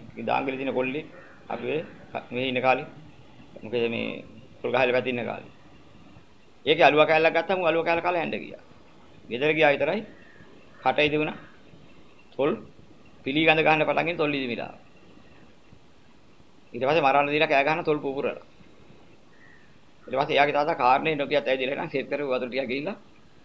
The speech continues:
තොල්ල හොදලා පොඩ්ඩක්, පොඩ්ඩක් බඳුනාම අර, අර ඉදුම ඒ වලට බැස්සා. ඊට පස්සේ අඬ ගහලා කිව්වා, "කමා කරගනින්. ඊට පස්සේ වැඩේ කරන්න එපා" කියලා. නැත්නම් පන්සල් වල නම් ඕන තරම් බුද්ධ පූජා කරනවා. හැබැයි බුද්ධ පූජා කාලා ගිය කෙනාට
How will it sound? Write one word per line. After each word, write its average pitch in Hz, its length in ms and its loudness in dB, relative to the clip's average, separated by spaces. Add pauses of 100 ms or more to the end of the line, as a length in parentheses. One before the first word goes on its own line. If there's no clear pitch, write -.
(320)
තොල්ල 139 240 -4
හොදලා 143 340 -2
පොඩ්ඩක්, 123 440 -4
පොඩ්ඩක් 131 260 -2
බඳුනාම 127 480 -6 (420)
අර, 127 180 -10
අර 127 120 -4
ඉදුම 135 240 -2
ඒ 151 120 -2
වලට 131 180 -4
බැස්සා. - 360 -6 (1160)
ඊට 147 140 -2
පස්සේ 160 200 2
අඬ 143 100 0
ගහලා 135 160 0
කිව්වා, 139 220 -4
"කමා 127 200 0
කරගනින්. 139 440 -2
ඊට 123 160 -8
පස්සේ 135 200 -2
වැඩේ 123 180 0
කරන්න 120 180 -4
එපා" 90 200 -8
කියලා. - 240 -20 (1400)
නැත්නම් 131 300 2
පන්සල් 123 280 2
වල 127 100 0
නම් 151 160 -2
ඕන 127 200 -2
තරම් 135 220 -2 (720)
බුද්ධ 117 220 -6
පූජා 127 280 -2
කරනවා. 127 260 -4 (1600)
හැබැයි 131 200 -4
බුද්ධ 127 160 -2
පූජා 131 280 2
කාලා 123 240 2
ගිය 135 140 -2
කෙනාට 143 260 0